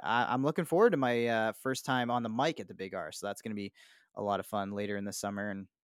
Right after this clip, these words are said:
sorting all those dates out. But it all starts with Merrittville. Um, some dates that we did find out this, uh, this week, the dates for Humberstone Speedway. Uh, we've got ourselves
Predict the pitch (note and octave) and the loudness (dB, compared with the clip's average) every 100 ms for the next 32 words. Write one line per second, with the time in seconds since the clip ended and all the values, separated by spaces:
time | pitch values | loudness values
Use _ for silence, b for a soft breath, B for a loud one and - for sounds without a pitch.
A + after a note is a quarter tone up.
0 | _ - - D#2+ G2+ G2+ G#2 - G#2 G#2+ | _ -14 -8 -6 -4 -4 -4 -4 -4 -2
1 | G#2+ G#2+ b b b b A#2 A2 B2+ D3 | 0 -2 b b b b -2 4 6 6
2 | D#3 C#3 A#2+ A2+ G2+ F#2 F#2 - - F2+ | 4 2 -2 -2 -2 -2 -6 -8 -12 -4
3 | G#2 G2+ G2 B B B - - F3 E3 | -2 -2 -4 B B B -2 2 4 4
4 | E3+ - C#3+ C3 A#2+ D3 C#3+ D3 C3+ B2+ | 2 2 0 0 -2 -2 0 0 2 2
5 | B2 - _ _ A#2+ A2+ - A#2+ A2 A2 | 0 -4 _ _ -6 -6 -4 0 2 0
6 | F2 A2 - A#2 C3+ - _ _ A#2+ - | -2 -6 -6 -6 -8 -12 _ _ -8 -2
7 | C3 B2+ - - - C3+ B2+ A2+ D3 E3 | -2 -2 -6 -8 -6 0 2 2 2 0
8 | F3 - B2+ - C3 A#2 A#2 B2 C#3+ b | 0 0 0 -2 -2 0 4 4 2 b
9 | b b - B2 A#2 A2+ A2+ A2+ C#3 C#3 | b b 0 4 6 6 4 2 0 4
10 | C#3+ C#3 - B2+ B2+ B2+ A#2 A2+ A2+ - | 6 6 4 2 2 2 4 2 -2 -8